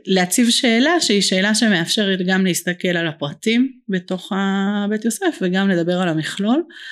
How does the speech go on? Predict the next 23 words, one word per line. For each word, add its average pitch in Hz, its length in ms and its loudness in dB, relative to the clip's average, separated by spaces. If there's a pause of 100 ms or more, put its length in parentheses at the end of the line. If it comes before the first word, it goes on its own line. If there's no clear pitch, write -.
(440)
והשאלה 180 440 2
של 220 160 0
פסיקת 214 360 -2
ההלכה, 233 400 0 (100)
שהתחלתי 226 680 2
את 208 160 -2
המחקר 185 1600 0 (800)
כמו 196 400 4
הדימוי 214 560 4
הכללי, 233 500 2
בלהגיד, 170 420 0
"מה 165 120 2
פתאום, 208 460 2
אין, 156 240 2
למה, 156 180 -2
מה 175 120 0
פתאום 214 280 2
כתוב 214 260 2
בהקדמה 196 420 2
שיש 196 200 2
פה 208 100 0
פסיקת 175 320 -2
הלכה?" 202 400 0